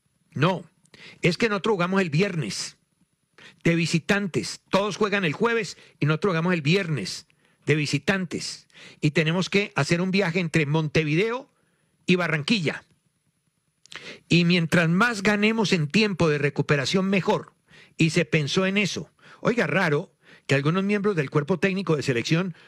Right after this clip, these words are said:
no sepan que una de las razones fundamentales por las que se juega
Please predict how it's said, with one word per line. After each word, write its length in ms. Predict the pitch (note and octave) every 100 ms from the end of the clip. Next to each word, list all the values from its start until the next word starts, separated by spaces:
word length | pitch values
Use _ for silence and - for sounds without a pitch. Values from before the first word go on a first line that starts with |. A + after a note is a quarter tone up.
| -
no 200 | D3 G#3+
sepan 540 | F3+ G#3 - F#3+ F#3+ - - -
que 120 | C#3+
una 200 | D#3+ G#3
de 80 | F#3
las 160 | E3
razones 420 | C#3 B2+ F#3 G3 -
fundamentales 920 | F#3+ D#3+ D3 C#3 A#2+ G3+ D#3+ D3+ - - _
por 160 | D3+ D3+
las 140 | C#3
que 120 | - C#3
se 120 | C#3
juega 440 | G#3+ G3+ D3 D#3